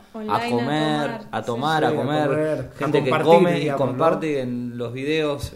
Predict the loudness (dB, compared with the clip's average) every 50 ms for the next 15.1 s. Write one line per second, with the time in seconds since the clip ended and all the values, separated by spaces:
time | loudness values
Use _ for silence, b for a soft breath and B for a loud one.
0 | -10 -8 -8 -8 -6 -8 -10 -6 -4 -4 -4 -2 -4 -4 -4 -4 -4 -4 -4 -6
1 | -6 -6 -6 -6 -4 -6 -6 -6 -6 -8 -8 -8 -8 -10 -10 -8 -8 -8 -8 -6
2 | -6 -6 -6 -6 -8 -10 -10 -10 -10 -10 -10 -10 -8 -6 -6 -6 -6 -6 -8 -6
3 | -6 -6 -6 -6 -6 -4 -6 -6 -6 -8 -10 -10 -10 -10 -10 -8 -6 -6 -6 -6
4 | -6 -8 -8 -10 -12 -14 -14 -14 -14 -14 -14 -10 -6 -4 -4 -2 -4 -4 -6 -6
5 | -4 -2 -2 -2 0 -2 -2 -2 -2 -2 -2 0 0 2 2 2 0 -2 -2 -4
6 | -4 -2 -2 -4 -2 -4 -6 -2 0 0 0 -2 -6 B B B B B B B
7 | -10 -6 -6 -2 -2 -2 -2 -4 -6 -12 -18 -20 -20 _ _ _ _ -4 -2 0
8 | 0 0 -2 -2 -2 2 2 4 4 4 4 4 2 2 2 2 0 -2 -4 -6
9 | -6 -6 -6 -6 -4 -2 -2 0 0 0 -2 -2 -2 -2 -2 -2 -4 -4 -4 -4
10 | -4 -2 -4 -4 -6 -8 -14 -18 -14 -14 -14 -8 -6 -6 -6 -6 -8 -10 -10 -6
11 | -4 -4 -4 -4 -6 -4 -6 -6 -6 -4 -6 -6 -6 -8 -8 -10 -10 -10 -6 -4
12 | -4 -2 0 0 0 0 -2 -4 -6 -14 b b b b b b b b b b
13 | b _ -10 -8 -6 -6 -6 -4 -4 -4 -4 -4 -4 -6 -8 -8 -8 -8 -8 -6
14 | -4 -4 0 2 2 2 2 2 0 0 0 2 2 2 2 2 2 0 -2 -4
15 | B B